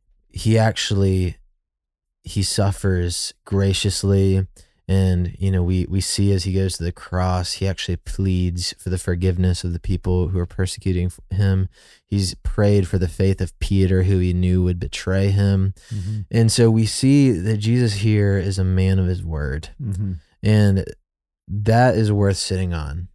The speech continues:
Speaker 1: and thinking about and, and
Speaker 2: Amen.
Speaker 1: reading this and just seeing
Speaker 2: That's good.
Speaker 1: that Jesus didn't, he wasn't a man with novel ideas who just kinda walked around pontificating on, on nice ideas,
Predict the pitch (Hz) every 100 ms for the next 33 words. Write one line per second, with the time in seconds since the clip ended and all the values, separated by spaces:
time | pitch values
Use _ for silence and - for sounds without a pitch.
0 | _ 95 92 98 92 82 78 - 98 87
1 | 98 92 101 104 98 95 90 90 95 92
2 | - 95 92 90 - 104 - 107 98 107
3 | 101 92 - _ - _ _ 107 113 120
4 | 117 - 107 107 101 - 110 127 123 117
5 | 104 104 101 101 98 - 101 101 101 98
6 | 98 92 92 92 90 87 85 90 90 -
7 | - _ - 101 92 - 101 92 90 87
8 | 98 90 87 87 90 80 95 92 - 87
9 | 80 73 80 - _ _ _ - 92 92
10 | - 92 87 87 87 - 92 85 82 71
11 | -